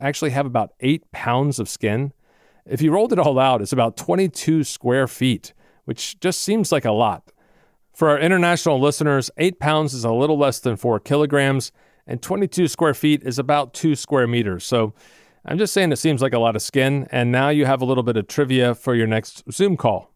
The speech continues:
<laughs> Okay, so at the end of last year, Almirall started up the Digital Garden,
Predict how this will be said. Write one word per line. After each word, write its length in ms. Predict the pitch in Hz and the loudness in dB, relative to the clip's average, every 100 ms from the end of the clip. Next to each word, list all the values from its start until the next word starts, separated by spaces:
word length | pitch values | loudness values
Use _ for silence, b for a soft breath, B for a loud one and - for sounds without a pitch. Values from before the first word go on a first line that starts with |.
| _ | _
<laughs> 240 | - - - 165 | -18 -12 -4 -4
Okay, 360 | - - 143 90 - B B 117 | -4 -4 -4 -4 -8 B B -6
so 260 | - 156 - | 0 0 0
at 140 | 175 190 | -2 0
the 120 | 170 | 0
end 180 | 214 233 | 2 2
of 120 | 185 | 2
last 320 | 160 143 - | 2 2 2
year, 320 | 143 131 131 - | 4 4 2 0
Almirall 480 | 139 170 147 135 | 0 2 4 2
started 280 | 127 143 127 | 2 0 2
up 100 | 120 | 0
the 80 | 120 | 0
Digital 380 | 110 117 113 104 | 0 -2 -2 0
Garden, 440 | 110 104 101 104 | 2 0 0 -4